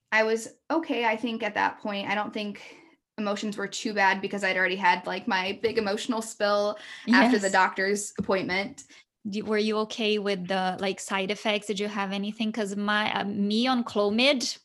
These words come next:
Speaker 2: that was, like, awful. Like, it affected my hormones so much, and, like, worse than the I V F drugs,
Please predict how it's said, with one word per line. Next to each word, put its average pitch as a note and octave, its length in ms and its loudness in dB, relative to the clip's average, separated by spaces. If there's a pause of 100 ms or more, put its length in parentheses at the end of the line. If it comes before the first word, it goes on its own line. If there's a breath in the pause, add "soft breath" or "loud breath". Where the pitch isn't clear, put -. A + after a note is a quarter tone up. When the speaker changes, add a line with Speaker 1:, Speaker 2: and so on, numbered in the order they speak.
(640)
Speaker 2:
that G3+ 360 2
was, F#3 360 -4
like, F3+ 260 -4 (100)
awful. - 800 -4 (720 soft breath)
Like, G#3 180 -2
it G#3+ 120 0
affected G#3 640 -2
my G3 200 -2
hormones G3 600 -2
so G3+ 320 0
much, - 720 -4 (560 soft breath)
and, G3+ 320 2
like, G#3+ 180 4
worse A3+ 380 4
than A3 160 2
the G#3 160 6
I F#3+ 100 4
V F#3 180 0
F - 160 -6
drugs, - 540 -12